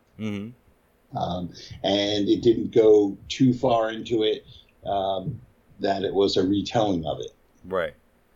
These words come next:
Speaker 1: right. Um, you know, unlike some authors who will remain nameless, who just basically make their living retelling other people's stories.
Speaker 2: Yes.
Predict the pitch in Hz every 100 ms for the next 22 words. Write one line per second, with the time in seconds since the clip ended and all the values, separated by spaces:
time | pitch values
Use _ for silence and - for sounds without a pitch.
0 | _ - 87 82 - 104 101 98 90 78
1 | _ _ _ - 87 85 92 87 87 85
2 | _ - 90 90 90 90 87 82 90 85
3 | 82 82 85 85 80 82 85 82 80 76
4 | - 78 82 - 87 78 - 82 78 82
5 | - 78 73 76 78 76 76 85 78 73
6 | 73 71 73 76 - 76 69 65 - -
7 | - - _ _ _ _ _ _ - -
8 | - - -